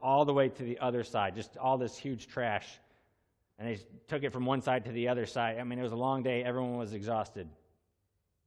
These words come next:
They woke up the next day. They made them take it back from that side, back to it originally was.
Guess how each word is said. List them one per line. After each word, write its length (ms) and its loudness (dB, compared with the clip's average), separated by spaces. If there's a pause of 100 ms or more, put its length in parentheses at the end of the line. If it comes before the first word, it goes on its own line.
(680)
They 140 -6
woke 240 2
up 140 0
the 100 -4
next 280 -2
day. 240 4 (1900)
They 60 -6
made 160 -2
them 80 -6
take 180 -4
it 100 -6
back 200 0
from 140 -6
that 200 -4
side, 380 0 (320)
back 200 -4
to 100 -6
it 20 -4
originally 400 -6
was. 260 -6